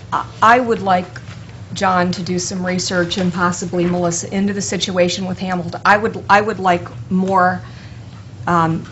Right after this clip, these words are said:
definitive information about amp communities charging,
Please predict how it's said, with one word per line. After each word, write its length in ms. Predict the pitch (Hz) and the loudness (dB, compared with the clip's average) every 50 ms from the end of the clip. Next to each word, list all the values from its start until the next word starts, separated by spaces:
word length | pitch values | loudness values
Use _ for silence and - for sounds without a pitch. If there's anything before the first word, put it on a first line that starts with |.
| - - - | -12 -10 -8
definitive 680 | 165 190 180 - - 233 214 220 226 226 214 202 208 - | -8 -8 -8 -2 0 2 2 2 2 0 0 -2 -4 -4
information 840 | 202 190 185 - 196 180 180 175 175 170 175 - 180 175 175 180 - - - - - - | -4 -4 -4 -4 -2 0 2 2 2 2 0 -2 -2 -4 -6 -8 -10 -12 -16 -8 -6 -2
about 360 | 185 185 175 175 175 175 - | 2 4 4 4 4 2 -2
amp 280 | 196 190 185 185 175 - - - - - - - | -2 0 0 -2 -2 -6 -12 -18 -18 -16 -14 -8
communities 920 | - 208 190 185 180 175 175 180 175 170 170 175 170 170 165 - - - - - - - - - - - - - - - - - - - - - - - - - - - - - | -4 -4 -2 0 0 0 0 0 0 0 0 -2 -2 -4 -6 -8 -8 -10 -14 -16 -18 -16 -18 -18 -18 -18 -18 -18 -16 -18 -16 -16 -16 -16 -16 -16 -18 -18 -18 -18 -18 -18 -12 -8
charging, 720 | - - 208 180 175 175 170 170 180 175 175 170 170 - | 0 4 6 6 6 6 2 0 -2 -2 -2 -2 -4 -6